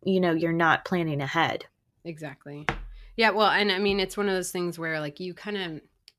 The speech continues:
Speaker 2: it's not that, I mean, you can't, you make yourself crazy if you,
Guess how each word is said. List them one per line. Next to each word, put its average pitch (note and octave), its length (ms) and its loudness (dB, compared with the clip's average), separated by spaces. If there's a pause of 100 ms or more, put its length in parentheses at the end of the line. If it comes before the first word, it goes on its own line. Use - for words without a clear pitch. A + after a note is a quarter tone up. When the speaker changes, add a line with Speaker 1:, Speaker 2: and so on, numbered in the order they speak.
Speaker 2:
it's F#3+ 180 -10
not A3+ 260 -4
that, F#3 200 -4 (160)
I - 60 -12
mean, D#3+ 460 -6
you - 420 -14
can't, G#3+ 380 -4 (380)
you G#3 120 0
make A#3+ 160 0
yourself A3+ 360 -6
crazy E3 480 -6
if - 360 -12
you, D3 520 -6